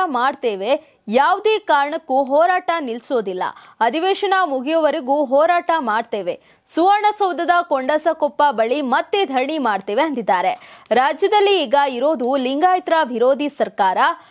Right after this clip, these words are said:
ಲಾಠಿ ಚಾರ್ಜ್ ಮಾಡಿರುವ ಅಧಿಕಾರಿಯನ್ನ ಸಸ್ಪೆಂಡ್ ಮಾಡ್ಲೇಬೇಕು. ಸಸ್ಪೆಂಡ್ ಮಾಡ್ತಿದ್ರೆ ನೀವೇ ಆದೇಶ ಮಾಡಿದ್ದೀರಿ ಅಂದುಕೊಳ್ತೇವೆ. ಎಫ್ ಐ ಆರ್ ರದ್ದು ಮಾಡುವಂತೆ ಒತ್ತಾಯಿಸಿ ಧರಣಿ ನಡೆಸ್ತೇವೆ.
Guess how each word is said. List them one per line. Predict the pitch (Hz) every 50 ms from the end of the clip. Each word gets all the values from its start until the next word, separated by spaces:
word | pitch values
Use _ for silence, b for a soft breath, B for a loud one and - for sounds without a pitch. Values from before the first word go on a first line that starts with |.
| B B B -
ಲಾಠಿ | 233 262 285 330 359 - 466 453
ಚಾರ್ಜ್ | 440 - 403 359 359 339 - 349 311
ಮಾಡಿರುವ | 262 262 247 262 277 294 277 277 294 294 294 -
ಅಧಿಕಾರಿಯನ್ನ | - 233 220 233 247 - 302 311 339 381 392 381 320 269 254 277 294 -
ಸಸ್ಪೆಂಡ್ | - 320 311 320 - 370 370 349 294 233
ಮಾಡ್ಲೇಬೇಕು. | 208 208 214 233 302 330 240 233 190 - - - - - b b b b b _ - -
ಸಸ್ಪೆಂಡ್ | - 285 277 277 - 339 339 339 311 269
ಮಾಡ್ತಿದ್ರೆ | 262 285 330 349 349 381 370 370 - 277 254 277 302
ನೀವೇ | 254 247 294 349 359 392 403
ಆದೇಶ | 370 - 233 247 262 277 277 330 320 - 359 320
ಮಾಡಿದ್ದೀರಿ | 302 247 220 220 240 269 262 214 262 254 269 311
ಅಂದುಕೊಳ್ತೇವೆ. | 330 - - 240 254 294 - - 233 220 196 - 202 190 190 180 - - - - - - - -
ಎಫ್ | 262 269 262 - 403 403
ಐ | 403
ಆರ್ | 392 392 381
ರದ್ದು | 320 277 277 247 349 330
ಮಾಡುವಂತೆ | 294 294 277 277 277 294 330 330 294 - 262 277 294
ಒತ್ತಾಯಿಸಿ | - - 254 269 - - 349 339 320 311 - 262 277 302
ಧರಣಿ | 226 226 247 254 277 302 359 359
ನಡೆಸ್ತೇವೆ. | 302 247 220 208 - _ 202 185 175 175 139 - - - - -